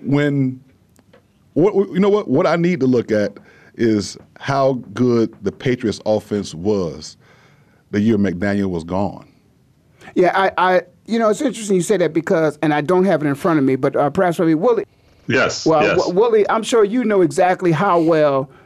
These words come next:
Speaker 2: the New England Patriots did
Speaker 1: <laughs>
Speaker 2: in the absence of Josh McDaniels.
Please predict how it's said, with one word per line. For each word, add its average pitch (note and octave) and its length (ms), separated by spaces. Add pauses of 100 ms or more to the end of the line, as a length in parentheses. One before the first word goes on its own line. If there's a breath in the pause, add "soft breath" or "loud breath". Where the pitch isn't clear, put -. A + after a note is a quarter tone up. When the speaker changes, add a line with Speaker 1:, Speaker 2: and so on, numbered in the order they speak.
Speaker 2:
the D3+ 80
New F3 200
England E3 240
Patriots F3 440
did D3+ 440
Speaker 1:
<laughs> - 720
Speaker 2:
in E3+ 100
the E3 140
absence F#3 420
of D#3+ 140
Josh E3+ 260
McDaniels. D#3 680